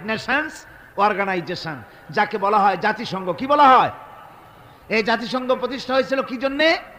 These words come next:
শান্তি প্রতিষ্ঠার জন্য। আপনারা বলেন, জাতিসংঘ কি শান্তি প্রতিষ্ঠা করতে পেরেছে?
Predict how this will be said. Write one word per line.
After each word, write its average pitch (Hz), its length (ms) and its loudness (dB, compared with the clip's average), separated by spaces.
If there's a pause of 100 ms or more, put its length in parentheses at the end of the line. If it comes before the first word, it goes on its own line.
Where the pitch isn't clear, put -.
(800)
শান্তি 233 400 -2
প্রতিষ্ঠার 165 520 -8
জন্য। 110 260 -16 (240)
আপনারা 226 420 0
বলেন, 214 360 -4 (260)
জাতিসংঘ 208 580 -6
কি 190 180 -10
শান্তি 190 320 -4
প্রতিষ্ঠা 190 420 -6
করতে 202 240 -4
পেরেছে? 208 540 0